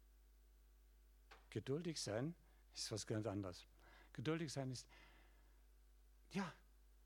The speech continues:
er hat ein absolutes, oder sie hat ein absolutes Recht, da zu sein, weil Gott es will. Nicht mein Geschmack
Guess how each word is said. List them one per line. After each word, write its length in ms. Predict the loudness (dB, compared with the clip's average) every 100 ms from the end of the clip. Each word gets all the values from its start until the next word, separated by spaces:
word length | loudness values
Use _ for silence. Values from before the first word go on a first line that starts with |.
| -20 -20 -20 -20 -12 0
er 200 | 2 2
hat 200 | -2 -6 -12 -4
ein 280 | -2 -2 -4 -2
absolutes, 800 | -2 -2 -2 2 2 2 0 0
oder 160 | 0 0
sie 240 | 2 2
hat 80 | 4
ein 140 | 2
absolutes 880 | 4 4 4 2 4 2 0 -2 0
Recht, 260 | 0 0 -8 -16 -18 -20 -4
da 240 | -2 0 0
zu 200 | 2 2
sein, 360 | 2 0 -2 -14 -18 -8
weil 340 | -4 -2 -4 -8 -20 -6 0
Gott 300 | 0 0 -6 -2
es 360 | 0 2 0 0
will. 320 | 0 0 -2 -8 -18 -20 -20 -20 -20 -20 -20 -20 -20 -16 -2
Nicht 380 | 2 2 2 0
mein 380 | 2 4 2 2
Geschmack 720 | 2 0 2 2 0 -2